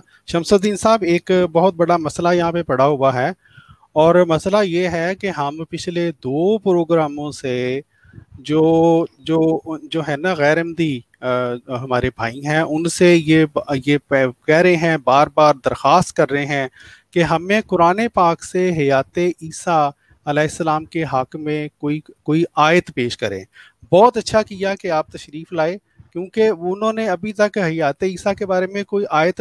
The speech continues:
پیش نہیں کی۔ آپ چونکہ ان کے جلسے جلو-، وغیرہ میں بھی جاتے ہیں، آپ اتنے بڑے ماشاءاللہ ان کے عالم ہیں، تو ہماری آپ سے یہ درخواست ہے کہ آپ حیات عیسیٰ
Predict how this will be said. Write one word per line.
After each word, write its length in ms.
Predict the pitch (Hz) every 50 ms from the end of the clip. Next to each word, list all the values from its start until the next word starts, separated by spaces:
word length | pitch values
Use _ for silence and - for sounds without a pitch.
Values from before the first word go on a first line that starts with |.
| 180 -
پیش 300 | 170 165 180 180 - -
نہیں 120 | 208 208
کی۔ 220 | 185 190 190 190 202 - _ _ _ _ -
آپ 280 | 147 151 170 196 185 -
چونکہ 300 | 202 196 180 - - 208
ان 200 | 202 190 185 -
کے 140 | - 190 175
جلسے 340 | 147 147 143 - - 185
جلو-، 220 | 175 185 175 185 - -
وغیرہ 320 | 160 165 160 165 160 165 165
میں 120 | 175 175
بھی 120 | 175 185 170
جاتے 360 | 160 147 139 - - 170 160
ہیں، 240 | 170 170 156 156 - - _ - - _ _ - -
آپ 220 | 139 143 156 160 -
اتنے 280 | 165 - - 175 180
بڑے 280 | 165 170 165 165 170 165 165 165
ماشاءاللہ 540 | 151 143 - - 165 151 151 156 156 151 -
ان 120 | 143 139
کے 280 | - - 151 151 151 151
عالم 380 | 123 123 123 135 165 175 160
ہیں، 160 | 170 165 180 196 -
تو 160 | 185 180 160 -
ہماری 360 | 147 135 139 135 143 156 170
آپ 180 | 160 160 156 -
سے 120 | - 170
یہ 140 | 160 165 160
درخواست 540 | 147 143 127 - 131 131 156 175 - - 175
ہے 180 | 165 160 180 - _ _ _ - _ _ _ -
کہ 220 | 170 165 165 170 170 -
آپ 380 | - 151 151 151 160 165 - -
حیات 560 | 175 175 175 170 135 156 139 135 135 - -
عیسیٰ 300 | 180 175 160 - - 196